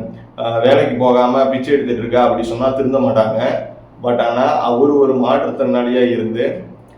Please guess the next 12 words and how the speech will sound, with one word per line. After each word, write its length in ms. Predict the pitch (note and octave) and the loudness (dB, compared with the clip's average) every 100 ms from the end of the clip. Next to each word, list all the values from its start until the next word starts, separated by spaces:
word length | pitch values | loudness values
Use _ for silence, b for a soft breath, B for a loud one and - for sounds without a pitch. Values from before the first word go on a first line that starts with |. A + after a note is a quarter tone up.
| - - | -20 -10
ஆ, 380 | A#2+ A#2+ A#2+ - | -2 0 2 2
அவருடைய 440 | B2+ D#3+ D#3 C#3+ | 2 2 4 4
ஃப்ரெண்டுக்கு, 840 | C3+ C3+ C3 C#3+ A#2+ B2 - - - - - - - | 4 0 -2 -2 0 0 -2 -4 -10 -18 -20 -18 -2
அவர் 380 | B2 B2+ C3+ | 2 4 2
ஃப்ரெண்டு 380 | - B2+ D3 E3 | 2 0 0 0
கூட 220 | F3 E3+ | 2 4
இல்ல, 300 | D#3+ - - | 6 4 4
அவரும் 360 | - - F3+ E3+ | 4 4 6 6
ஒரு 260 | D#3 C#3 C#3+ | 4 4 4
ரோட்ல 300 | D#3 D3 C#3 | 4 4 4
வந்து 300 | C3+ D3 C#3+ | 4 4 4
ஒரு 500 | C3+ B2+ A#2+ A2+ | 4 2 0 -4